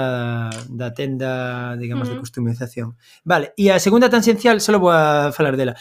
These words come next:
Speaker 1: é que eu no dous mil catorce fixe un espectáculo cunha compañía coa que traballei moito, que se chama, eh, Agrupación Señor Serrano, fixemos un espectáculo que se chamaba Kingdom e estaba dedicado a,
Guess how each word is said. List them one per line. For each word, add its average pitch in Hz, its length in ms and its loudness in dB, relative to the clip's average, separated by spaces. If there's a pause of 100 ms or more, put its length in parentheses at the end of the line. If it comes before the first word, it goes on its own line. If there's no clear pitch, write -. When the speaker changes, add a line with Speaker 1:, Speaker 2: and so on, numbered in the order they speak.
(180)
Speaker 1:
é 165 80 2
que 185 160 4
eu 196 160 6
no 190 240 4
dous 170 160 4
mil 196 720 6
catorce 196 400 0
fixe 196 320 0
un 175 80 0
espectáculo 156 880 -2 (480)
cunha 165 160 4
compañía 160 560 0
coa 139 160 0
que 139 160 -2
traballei 147 400 -2
moito, 190 400 0 (560)
que 143 80 -4
se 135 160 -6
chama, 143 400 0 (480)
eh, 139 400 0
Agrupación 139 480 -2
Señor 156 240 0
Serrano, 175 320 2
fixemos 165 320 0
un 165 160 2
espectáculo 160 480 0
que 160 80 -4
se 160 160 -2
chamaba 156 400 2
Kingdom 175 300 2
e - 20 2
estaba 151 240 0
dedicado 151 480 2
a, 120 240 0